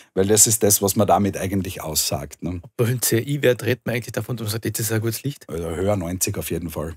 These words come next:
Speaker 2: Höher neunzig,
Speaker 1: Ja,
Speaker 2: okay.
Speaker 1: höher fünfundneunzig noch besser.
Speaker 2: Also ich kenn's aus der Videobranche, da hast du immer so, ab fünfundneunzig ist das Licht, okay.
Speaker 1: Genau.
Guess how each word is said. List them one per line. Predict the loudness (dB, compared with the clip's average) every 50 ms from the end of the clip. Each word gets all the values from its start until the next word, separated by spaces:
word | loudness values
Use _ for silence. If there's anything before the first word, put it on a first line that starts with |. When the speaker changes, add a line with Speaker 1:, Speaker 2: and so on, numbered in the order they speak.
| _ 2
Speaker 2:
Höher | 4 4 4
neunzig, | 4 2 -2 -2 -4 -4 -6
Speaker 1:
Ja, | -6 -6
Speaker 2:
okay. | -8 -8 -10 -10 -8 -6
Speaker 1:
höher | -4 -2 -2 -2
fünfundneunzig | -2 -2 -4 -2 -2 -4 -4 -4 -6 -6 -8 -8 -8
noch | -8 -8 -6
besser. | -6 -6 -6 -6 -12 -16 _ _ _ _ _ _ _ -8
Speaker 2:
Also | -4 -4
ich | 0
kenn's | 2 2 2 4
aus | 2 0
der | 0 0 0
Videobranche, | 2 2 2 0 2 0 0 2 2 2
da | 2 2
hast | 2 2 0
du | 0 0
immer | 0
so, | 0 0
ab | -2 0 2
fünfundneunzig | 2 2 4 4 2 4 4 2 0 -2 -4
ist | -6 -6 -6
das | -4 -2
Licht, | -2 -2 -2 -2
okay. | -4 -2 0
Speaker 1:
Genau. | -2 -2 -4